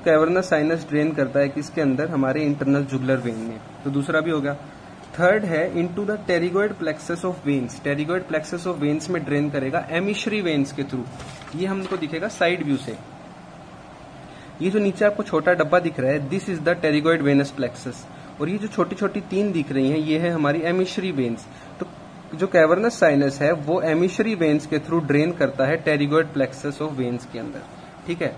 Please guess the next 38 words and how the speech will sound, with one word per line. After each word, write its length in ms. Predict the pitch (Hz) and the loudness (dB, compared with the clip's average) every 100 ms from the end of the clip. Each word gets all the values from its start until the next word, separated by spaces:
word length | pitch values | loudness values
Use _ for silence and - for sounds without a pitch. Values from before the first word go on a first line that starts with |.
| - - - - | -12 -18 -14 2
Last 300 | 143 180 180 | 6 6 4
बच 180 | 175 175 | -2 0
गया 120 | 196 | 0
facial 440 | 202 185 185 214 185 | 4 4 4 2 2
vein। 220 | 139 117 123 - - - | 2 0 -6 -16 -18 -6
Facial 340 | 165 165 - 220 | -2 2 2 2
vein 180 | 190 | 2
में 160 | 180 185 | 2 2
drain 220 | 160 160 170 | 4 2 2
करता 260 | 147 147 | 0 4
है 100 | 160 | 4
superior 480 | 185 185 185 190 196 | 4 -2 -2 2 4
ophthalmic 500 | 175 180 151 143 143 | 2 2 4 4 2
vein 200 | 135 127 | 2 0
के 120 | 120 | 0
through। 500 | 123 131 110 - - | -4 -8 -10 -14 -2
ये 100 | 143 | 0
देखो, 280 | 147 143 180 - - - 139 | 2 0 -4 -6 -14 -6 0
ये 120 | 160 | 2
मैंने 160 | 170 175 | 4 4
बताई 260 | 170 175 | 4 4
थी 80 | 185 | 4
ना, 80 | 208 | 0
ये 120 | 185 | 2
लंबी 360 | 170 160 165 170 | 2 2 0 -2
सी, 200 | 175 156 139 - - | -2 -4 -6 -10 -6
ये 80 | 139 | -4
superior, 400 | 160 147 165 160 | -2 0 2 0
supra-, 360 | 151 139 165 165 - | -2 -2 2 2 2
trochlear, 380 | 151 147 156 151 | -2 0 -2 -2
supraorbital 540 | 151 156 156 147 156 | -2 2 2 2 2
मिलके 280 | 156 147 156 | 2 2 2
क्या 360 | 156 - - 147 | -2 0 2 4
बना 220 | 151 147 | 4 4
रहे 140 | 147 | 2
थे? 100 | 147 | 0
ये 120 | 151 | 0
हमारी 320 | 156 151 160 | 2 2 0